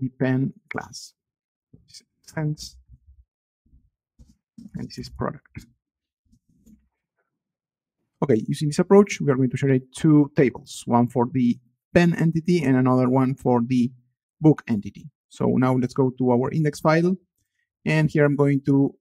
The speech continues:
create basically a new book, a new pen, and I'm going to insert those elements into the database, and we're gonna see how the schema and the tables are generated and how the data is populated into the database.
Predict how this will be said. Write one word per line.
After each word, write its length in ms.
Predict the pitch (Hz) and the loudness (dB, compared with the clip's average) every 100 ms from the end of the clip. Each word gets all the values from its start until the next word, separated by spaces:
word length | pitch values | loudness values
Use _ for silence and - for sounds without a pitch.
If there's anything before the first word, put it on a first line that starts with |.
| _ | _
create 340 | - 127 123 123 | 0 2 2 0
basically 380 | 127 - 135 120 | -4 -2 -2 0
a 60 | |
new 180 | 123 123 | 2 2
book, 380 | 156 180 180 - _ _ _ | 6 4 2 -12 _ _ _
a 100 | 131 | 0
new 140 | 123 120 | 0 2
pen, 420 | 135 139 165 170 _ - | 2 2 0 -6 _ -4
and 140 | 123 | -2
I'm 100 | 117 | 2
going 180 | 120 117 | 0 0
to 80 | 117 | -2
insert 500 | 110 - 156 143 - - _ | -4 0 0 0 -6 -20 _
those 520 | - 127 127 123 - - | -2 0 0 -2 -10 -6
elements 500 | 135 131 147 170 - | -2 0 2 0 -4
into 220 | - 147 139 | -4 0 4
the 120 | 143 | 4
database, 300 | 170 180 139 | 4 2 2
and 80 | 139 | 2
we're 60 | |
gonna 140 | 135 123 | 2 0
see 160 | 131 - | -4 0
how 240 | 131 135 | 2 2
the 300 | 131 131 127 127 | 0 -2 -4 -10
schema 380 | - 131 131 131 | -8 -2 0 2
and 180 | 120 | 2
the 60 | 113 | 0
tables 500 | 123 117 113 - - - | -2 -2 -2 -8 -14 -8
are 80 | 120 | -6
generated 520 | 131 180 175 175 170 | 0 0 2 2 0
and 180 | 120 117 | -4 -2
how 260 | 120 120 123 _ _ _ _ _ 123 | 0 0 -2 _ _ _ _ _ 0
the 100 | 113 | 2
data 340 | 113 120 123 - | 2 0 -4 -8
is 160 | 123 | -10
populated 580 | - 131 117 110 113 110 _ _ | -6 -4 0 0 0 -6 _ _
into 460 | 131 120 - 123 120 | -2 -2 -4 -8 -6
the 80 | 123 | -6
database. 560 | - - _ - - | -6 -10 _ -20 -20